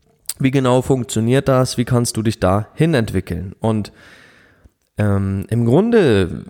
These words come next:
in meinen persönlichen Augen, ja, ähm, also, ku-, okay, ich ho-, ich hole anders aus, ja. Ich möchte dir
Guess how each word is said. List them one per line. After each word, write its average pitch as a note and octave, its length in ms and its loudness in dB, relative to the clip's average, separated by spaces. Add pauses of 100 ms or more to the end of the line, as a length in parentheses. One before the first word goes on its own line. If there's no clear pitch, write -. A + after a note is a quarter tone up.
in C3 160 -2
meinen D3 300 2
persönlichen C3 440 2
Augen, G2 440 0
ja, C3+ 400 -2
ähm, A#2+ 380 -2
also, A#2+ 280 0 (480)
ku-, - 200 0
okay, F#2 320 -4 (240)
ich - 160 0
ho-, C#3 200 0
ich - 160 0
hole C#3+ 260 2
anders B2 320 0
aus, F#2+ 320 0
ja. A2 140 2
Ich C3 100 0
möchte D3+ 240 0
dir C3+ 220 0